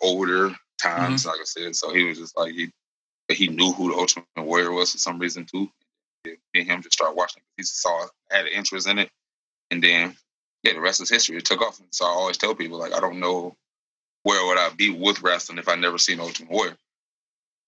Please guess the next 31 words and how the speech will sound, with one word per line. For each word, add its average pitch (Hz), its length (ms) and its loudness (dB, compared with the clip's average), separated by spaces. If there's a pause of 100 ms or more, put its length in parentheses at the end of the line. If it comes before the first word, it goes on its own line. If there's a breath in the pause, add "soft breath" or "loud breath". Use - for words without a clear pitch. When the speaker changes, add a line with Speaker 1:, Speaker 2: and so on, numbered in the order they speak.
(300)
Speaker 1:
So, 82 140 0
like, 85 340 -2
uh, 82 260 2 (340)
will 92 160 4
I 90 120 4
start 87 320 0
watching 95 300 -2
it 87 80 -8
later 92 260 2
on? 107 280 -2 (120)
Who 156 80 -6
knows? 160 360 -4
But 85 260 -2
it's 92 140 4
just 95 180 4
that 92 200 4
one 104 180 0
time 98 360 0
I, 87 200 2 (100)
I, 95 160 0 (100)
I 95 120 2
was 90 100 -8
flipping 113 360 -2
through 131 160 2
the 98 60 -2
channels, 85 420 2
and 87 120 -10
then 87 100 0
I 92 60 2
just 90 260 4
seen 98 460 4